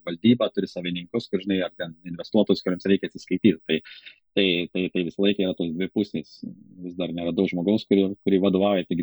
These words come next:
Dievas, žinai, kaip sako, kas vir-, kas aukščiau. Nu, net ir šeimoj, žinai, vis tiek turi ten žmoną, partnerį, re-, reikia pasiderint. Tai, man atrodo, tokį, aš, žinai, turbūt vėl, kalbant kontekste skaitmeninių produktų,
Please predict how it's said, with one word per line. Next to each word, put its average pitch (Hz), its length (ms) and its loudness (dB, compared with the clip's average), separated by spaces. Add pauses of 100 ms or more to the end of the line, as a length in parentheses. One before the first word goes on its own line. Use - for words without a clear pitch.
Dievas, 80 320 0
žinai, 82 320 -8
kaip - 160 -20
sako, 82 320 -10
kas - 160 -10
vir-, 87 160 -8
kas 98 160 -2
aukščiau. 92 320 0 (480)
Nu, 220 80 6
net 143 160 2
ir 113 80 -4
šeimoj, 98 460 -2
žinai, 85 100 -14
vis - 80 -20
tiek - 160 -8
turi - 160 -12
ten 80 320 -18
žmoną, 95 480 -2
partnerį, 98 400 -2 (400)
re-, 101 160 -2 (140)
reikia - 180 0
pasiderint. 90 480 -4 (960)
Tai, 156 140 4 (580)
man 131 400 0
atrodo, 156 460 2 (100)
tokį, 123 240 -8 (280)
aš, 120 160 -10
žinai, 120 480 -6
turbūt 95 300 -8 (100)
vėl, 101 320 -2
kalbant 123 400 -2
kontekste 104 480 -4 (240)
skaitmeninių 101 600 -6 (100)
produktų, 131 460 -2